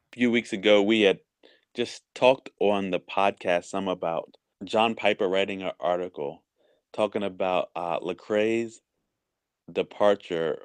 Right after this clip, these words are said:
from white evangelicalism and then a couple of follow-up articles, both in Christianity Today, that just kinda followed up on that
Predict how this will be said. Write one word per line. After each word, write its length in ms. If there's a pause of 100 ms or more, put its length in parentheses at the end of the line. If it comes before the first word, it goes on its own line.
from 360
white 300
evangelicalism 1200 (920)
and 180
then 320
a 80
couple 280
of 100
follow-up 600
articles, 760 (160)
both 280
in 180
Christianity 540
Today, 480 (140)
that 200
just 300
kinda 400 (340)
followed 300
up 240 (160)
on 460
that 280